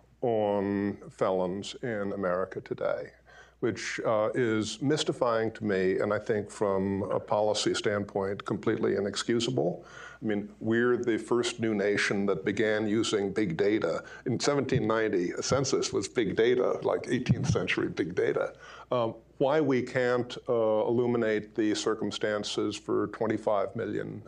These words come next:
uh, Americans is beyond me. Um, as to, um,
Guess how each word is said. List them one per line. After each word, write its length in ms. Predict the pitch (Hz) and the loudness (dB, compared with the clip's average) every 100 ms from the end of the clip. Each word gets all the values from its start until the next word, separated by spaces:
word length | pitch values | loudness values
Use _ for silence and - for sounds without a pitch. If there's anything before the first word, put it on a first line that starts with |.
| - | -8
uh, 320 | 120 120 113 | -8 -6 -8
Americans 720 | 107 110 101 98 98 104 101 | -6 -4 -4 -4 -10 -12 -8
is 340 | 104 98 101 - | -6 -6 -6 -8
beyond 400 | 98 95 98 - | -6 -6 -8 -8
me. 180 | 120 113 - - - - - | -8 -8 -10 -16 -20 -16 -4
Um, 320 | 113 107 104 - _ _ _ - - | 0 0 -2 -10 _ _ _ -8 0
as 320 | 139 151 - | 0 0 -2
to, 580 | - 147 135 123 120 - | 0 2 4 4 2 2
um, 440 | 104 104 101 101 | 0 0 -2 -4